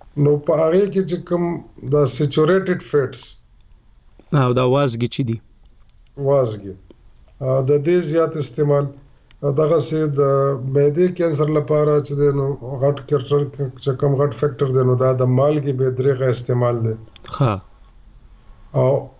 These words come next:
Speaker 1: اوبیسټي یا د وزن زیاتوالی او غټوالی،
Speaker 2: مهم.
Speaker 1: دا هم د دې سبب ګرځېږي. بل سبب چې دی، هغه پیتوجنز دي.
Speaker 2: مهم.
Speaker 1: پیتوجنز لکه چې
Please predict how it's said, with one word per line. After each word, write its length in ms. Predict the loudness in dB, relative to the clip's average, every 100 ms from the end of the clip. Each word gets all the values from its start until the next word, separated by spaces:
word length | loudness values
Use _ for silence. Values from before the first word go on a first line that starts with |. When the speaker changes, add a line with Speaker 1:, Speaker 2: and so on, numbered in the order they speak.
| _ _ -20 -4 0
Speaker 1:
اوبیسټي 720 | 4 2 2 0 -2 -6 -8 -12 _ _ _ _
یا 180 | -10 -4
د 80 | 0
وزن 420 | 4 4 2 0
زیاتوالی 600 | 2 0 2 2 2 2
او 140 | 0 -2
غټوالی، 640 | -4 -4 -2 0 0 -4 -10 -2
Speaker 2:
مهم. 240 | 2 2 0 -4 -12 -20 -20 -20 -20 -20 -20 -20 -12 -2
Speaker 1:
دا 160 | 0 2
هم 300 | 2 2 0
د 160 | 0 -2
دې 140 | -2 -4 -8 -20 -18 -10
سبب 360 | -4 -2 0 0 0
ګرځېږي. 440 | -2 -2 -4 -6 -16 -20 -20 -20 -20 -20 -20 -8 0
بل 280 | 2 4
سبب 360 | 2 0 0 0
چې 100 | -2
دی، 140 | -2 0
هغه 280 | 2 2 0 -2 -4 -6 0
پیتوجنز 720 | 0 2 0 2 0 0 -2
دي. 80 | -4 -6 -14 -20 -16 -2
Speaker 2:
مهم. 100 | 2
Speaker 1:
پیتوجنز 560 | 4 4 0 0 0 2
لکه 400 | 0 2 0 0
چې 280 | -4 -4